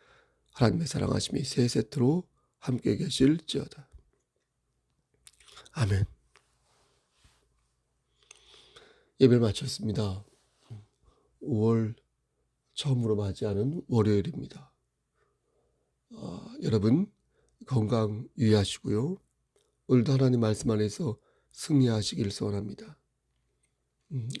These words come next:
우리의 혈기와 모든 성정을 하나님께 맡기고 하나님께서 심판해 주시고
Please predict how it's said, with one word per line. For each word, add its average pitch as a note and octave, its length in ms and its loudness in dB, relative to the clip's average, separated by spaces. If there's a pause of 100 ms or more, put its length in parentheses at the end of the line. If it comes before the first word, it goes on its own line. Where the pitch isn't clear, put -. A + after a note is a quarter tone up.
우리의 G#2 340 2
혈기와 A#2+ 640 0 (340)
모든 B2 220 -4
성정을 B2+ 640 0 (380)
하나님께 A2 440 0
맡기고 G#2 880 0 (680)
하나님께서 C3+ 1000 0 (340)
심판해 B2 520 -2
주시고 A#2 680 -4